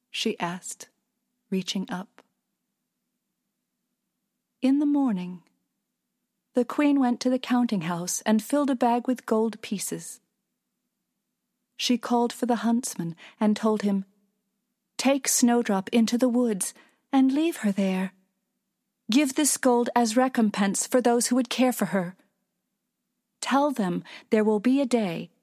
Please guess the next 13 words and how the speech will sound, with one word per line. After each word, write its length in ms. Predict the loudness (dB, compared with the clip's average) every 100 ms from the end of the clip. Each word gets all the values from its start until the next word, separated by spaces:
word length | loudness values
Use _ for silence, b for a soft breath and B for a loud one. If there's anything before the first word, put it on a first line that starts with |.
| _ _
when 140 | 2 4
I 80 |
will 140 | 4 0
send 380 | 2 2 2 0
for 80 |
her 120 | -2 -4
to 140 | -2
come 200 | 2 2
home." 460 | 2 2 0 -4 -10 _ _ _ _ _ _ _ _ _ _ _ _ _ _ _ _ _ _ _
The 80 | -8
princess 800 | 0 0 0 -2 -2 -4 -4
was 180 | -2 -2
gone 520 | -2 -2 -2 -4 -6